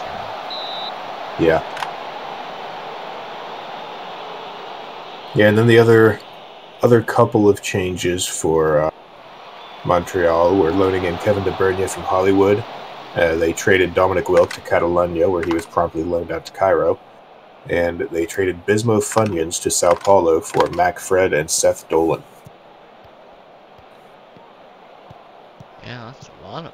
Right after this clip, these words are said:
Speaker 1: moves.
Speaker 2: Yeah, and plus their draftees, Gareth Allard and Vinnie Jones.
Speaker 1: Now, forgive me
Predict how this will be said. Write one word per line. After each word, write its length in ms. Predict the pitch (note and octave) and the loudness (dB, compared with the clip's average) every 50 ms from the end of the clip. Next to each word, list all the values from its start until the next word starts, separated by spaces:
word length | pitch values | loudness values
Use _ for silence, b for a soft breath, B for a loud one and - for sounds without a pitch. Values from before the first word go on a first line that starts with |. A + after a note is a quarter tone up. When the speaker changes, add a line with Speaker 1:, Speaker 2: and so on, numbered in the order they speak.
| - F#2+ | -18 -20
Speaker 1:
moves. 540 | F#2+ F#2 F2+ F#2 F2+ - - - - - - - - - - - - - - - - - - - - - - - - - - - - - - - - | -18 -18 -18 -20 -20 -20 -20 -20 -20 -20 -20 -20 -20 -20 -20 -20 -20 -20 -20 -20 -20 -20 -20 -20 -20 -20 -20 -20 -20 -20 -20 -20 -20 -20 -20 -16 0
Speaker 2:
Yeah, 200 | - B2 C#3 C#3+ | 4 6 6 8
and 100 | C3 B2+ | 6 4
plus 300 | - - C3 C3+ C3+ - | 8 8 8 8 8 6
their 320 | - B2+ B2 B2 A#2 A#2 A2 | 6 8 8 8 8 6 6
draftees, 720 | G2+ G2+ G#2 A2 G#2+ - A2+ A2 A2 G#2+ F#2+ F2+ - - | 4 4 2 2 2 -2 -2 0 0 0 0 -2 -4 -2
Gareth 360 | G#2 G2 G#2 G#2+ G#2+ G#2 - | 0 2 2 2 0 0 -2
Allard 360 | F#2+ F#2 F#2+ G2+ G#2 G#2 F#2 | 0 2 4 4 4 4 2
and 80 | E2 D#2 | 0 -4
Vinnie 240 | F2 E2+ F#2 F2+ F2 | -6 -4 -4 -4 -4
Jones. 500 | E2+ - F2+ F2+ F2 E2 D2+ C#2+ - - - - - - - - - - - - - - - - - - - - - - - - - - - - - - - - - - - - - - - - - - - - - - - - - - - - - - - - - - - - - - - - - - - - - - - - - - - - - - - - B2+ | -4 -4 -4 -4 -4 -6 -6 -8 -10 -12 -18 -20 -20 -20 -20 -20 -20 -20 -20 -20 -20 -20 -20 -20 -20 -20 -20 -20 -20 -20 -20 -20 -20 -20 -20 -20 -20 -20 -20 -20 -20 -20 -20 -20 -20 -20 -20 -20 -20 -20 -20 -20 -20 -20 -20 -20 -20 -20 -20 -20 -20 -20 -20 -20 -20 -20 -20 -20 -20 -20 -20 -20 -20 -20 -20 -20 -20 -20 -18 -18 -18 -18 -18 -18 -18 -18 -18 -16 -16
Speaker 1:
Now, 80 | C3 | -16
forgive 400 | B2+ - A#2+ G2+ D#3+ E3+ F3+ E3 | -14 -16 -16 -12 -12 -12 -12 -12
me 100 | C3+ A#2+ | -14 -16